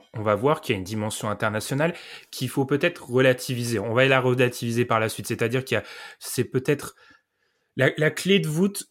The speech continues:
sera bien souvent dans une intronisation ce que tu as fait dans le basket nord-américain.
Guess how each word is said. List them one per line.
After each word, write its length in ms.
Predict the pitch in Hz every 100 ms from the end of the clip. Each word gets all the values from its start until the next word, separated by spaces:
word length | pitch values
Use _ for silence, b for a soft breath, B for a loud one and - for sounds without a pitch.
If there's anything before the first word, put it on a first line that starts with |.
| -
sera 360 | - 135 123
bien 240 | 107 151 170
souvent 400 | - 143 151 147
dans 160 | 120
une 180 | 107 120
intronisation 920 | 120 - 123 117 120 - 143 139 139 - _ _ _ -
ce 240 | - 131
que 140 | -
tu 220 | 120 - 120
as 60 |
fait 220 | 113 -
dans 140 | 135 117
le 80 | 107
basket 420 | 110 - 127 -
nord-américain. 720 | 117 110 107 107 104 - 95